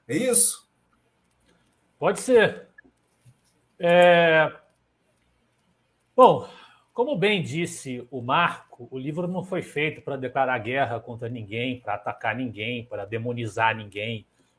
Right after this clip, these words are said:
Speaker 2: O Eric também disse muito judiciosamente, o capítulo dele sobre Chico Xavier, sobre a psicografia de Chico Xavier, não é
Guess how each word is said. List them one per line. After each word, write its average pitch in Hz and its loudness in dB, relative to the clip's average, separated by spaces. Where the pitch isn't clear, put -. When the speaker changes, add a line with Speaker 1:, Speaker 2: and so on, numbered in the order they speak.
Speaker 2:
O 110 -8
Eric 117 2
também 120 -4
disse 120 -10
muito 131 -8
judiciosamente, 123 -4
o - -20
capítulo 127 -4
dele 123 -2
sobre 123 -8
Chico - -14
Xavier, 123 0
sobre 123 -6
a - -10
psicografia 127 -4
de 113 -12
Chico - -14
Xavier, 120 -2
não 180 -2
é 143 4